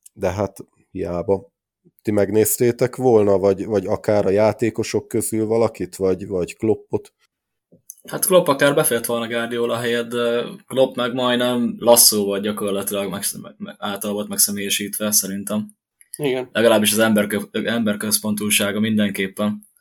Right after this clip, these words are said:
Speaker 1: Biztos, hogy merítettek belőle.
Speaker 3: Játékosra talán annyi utalás,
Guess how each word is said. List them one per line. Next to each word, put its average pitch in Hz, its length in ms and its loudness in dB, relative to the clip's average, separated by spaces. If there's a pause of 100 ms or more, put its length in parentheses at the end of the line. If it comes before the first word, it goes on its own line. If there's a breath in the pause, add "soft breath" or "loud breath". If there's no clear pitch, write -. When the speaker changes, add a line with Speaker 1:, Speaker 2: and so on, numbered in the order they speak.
(260)
Speaker 1:
Biztos, 101 460 -6
hogy 98 260 -2 (760)
merítettek 98 680 -8 (160)
belőle. 104 280 -8 (880 soft breath)
Speaker 3:
Játékosra 139 800 0
talán 117 300 -2
annyi 113 200 -4
utalás, 113 720 -4